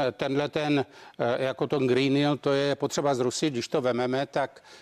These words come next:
my ten Green Deal jsme mohli realizovat úplně jinak. Eh, Evropská unie dává dvě možnosti. Buď to zvýšíte výrobu elektřiny na základě obnovitelných zdrojů, což je šílené, protože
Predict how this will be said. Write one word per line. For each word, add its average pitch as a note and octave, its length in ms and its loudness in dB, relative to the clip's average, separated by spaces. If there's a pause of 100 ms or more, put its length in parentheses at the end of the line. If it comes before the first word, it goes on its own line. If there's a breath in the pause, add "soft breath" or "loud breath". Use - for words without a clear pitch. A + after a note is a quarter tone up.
(120)
my C#3+ 140 0
ten D3 200 -2
Green C3+ 220 2
Deal C#3+ 140 2
jsme D3+ 200 2
mohli C3+ 240 4
realizovat C#3 480 2
úplně C3+ 280 -2
jinak. A2+ 260 -2 (800 loud breath)
Eh, C#3 200 2
Evropská D3+ 460 -2
unie D#3+ 140 0
dává C#3 300 0
dvě B2 220 -2
možnosti. A#2 500 -4
Buď C3 240 0
to E3+ 140 2
zvýšíte D3 500 0
výrobu B2 500 2
elektřiny C#3 480 0
na B2+ 120 0
základě C3+ 440 -2
obnovitelných B2 640 -2
zdrojů, A2+ 400 -2 (280 loud breath)
což - 260 0
je D3 100 2
šílené, B2 540 0
protože C3 380 -2